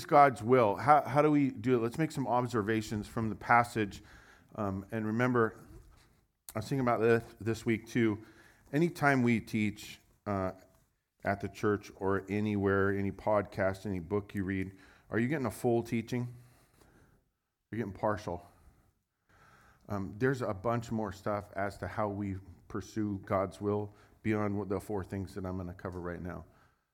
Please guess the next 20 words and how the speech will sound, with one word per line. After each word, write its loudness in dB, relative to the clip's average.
Um, -8
but -4
these -2
are 2
a -2
good -2
start, -2
and -4
they're -4
from -6
this -4
passage, -4
so -6
that's -6
what -14
we're -6
talking -8
about -10
today. -10
Yeah? -2